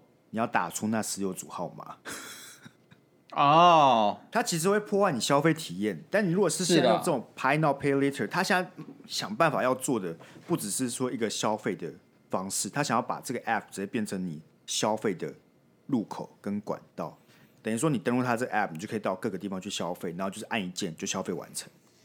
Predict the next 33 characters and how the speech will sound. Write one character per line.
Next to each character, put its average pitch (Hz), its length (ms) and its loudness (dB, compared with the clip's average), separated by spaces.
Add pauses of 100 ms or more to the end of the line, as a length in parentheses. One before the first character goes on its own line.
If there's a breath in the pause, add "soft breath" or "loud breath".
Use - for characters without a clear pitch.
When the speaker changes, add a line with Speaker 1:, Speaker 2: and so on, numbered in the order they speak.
(720 soft breath)
Speaker 2:
但 240 180 2
这 240 100 4
样， 247 220 2 (680)
因 254 100 2
为 254 60 8
现 247 140 4
在 240 100 6
看 233 140 6
起 185 60 6
来 156 60 6
是 165 120 0
个 180 60 6
平 120 280 -2
台 131 120 0 (160)
啊， 101 300 -4 (500 soft breath)
就 175 120 0
是 202 120 4
有 139 160 6
些 170 360 4 (480 loud breath)
平 135 200 -4
台 139 100 2
像 156 140 4
Momo 139 420 4
可 110 100 -4
能 104 180 -6
支 120 180 -4
援 107 240 -4
中 113 300 -4
租 110 260 -4
这 104 120 -8
个 92 180 -6
功 98 420 -8
能， 101 140 -10